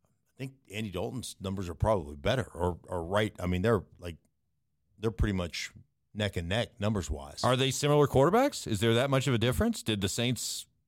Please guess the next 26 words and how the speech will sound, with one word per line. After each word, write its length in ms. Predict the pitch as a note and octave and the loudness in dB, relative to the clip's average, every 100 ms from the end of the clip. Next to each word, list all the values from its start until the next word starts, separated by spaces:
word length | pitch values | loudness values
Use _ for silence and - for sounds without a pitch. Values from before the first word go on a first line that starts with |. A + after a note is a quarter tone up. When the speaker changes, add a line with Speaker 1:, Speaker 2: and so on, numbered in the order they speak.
| _ _ _ _ _ _ _ | _ _ _ _ _ _ _
Speaker 2:
overpay? 560 | A#2 G#2 G#2+ A#2+ G3 - - _ _ _ _ _ _ _ _ _ _ _ - | 0 2 2 2 0 -2 -10 _ _ _ _ _ _ _ _ _ _ _ -4
Speaker 1:
Uh, 120 | D#3 | -2
I 160 | E3+ | 0
think, 400 | E3+ E3 D#3 C3+ - - | -2 2 2 2 -8 -8
I 200 | C3+ F3 | -4 -2
think 260 | D3+ C#3 | -2 -2
legitimately 720 | A#2+ A#2 G2 A#2 A#2 A2 A2+ G#2+ | -2 -2 -2 -2 -2 -2 -4 -4
that 180 | G2 F#2 | -4 0
Derek 280 | G#2+ G2 | 0 0
Carr 260 | - G#2 G2 | 0 2 2
is 100 | E2+ | 2
a 80 | F2+ | -2
better 320 | D2+ F#2+ E2 | -2 -2 -4
quarterback. 640 | - E2 D2+ D2+ E2+ F#2 - | -6 -6 -6 -4 -4 -4 -4
I 120 | G2 | -2
think 180 | G#2 G2+ | 0 -2
legit, 400 | F2+ F2 E2+ G2 - - - | -4 -4 -2 -4 -6 -20 -6
like, 240 | G2+ G2+ - - | -2 -2 -4 -4
and 140 | A2 | 0
he's 140 | G#2+ | 0
got 180 | F2+ G#2+ | 2 0
a, 80 | F2+ D2+ - | 0 -6 -16
a 60 | G2 | -16
bigger 400 | E2+ F2 G2 F2+ - | 0 0 0 -6 -6
upside. 720 | F#2 - - G#2+ G#2 A2 A2+ - | -4 -2 2 2 2 0 -4 -8
Um, 460 | - G2+ F#2+ F2+ F#2 | 0 2 4 2 -2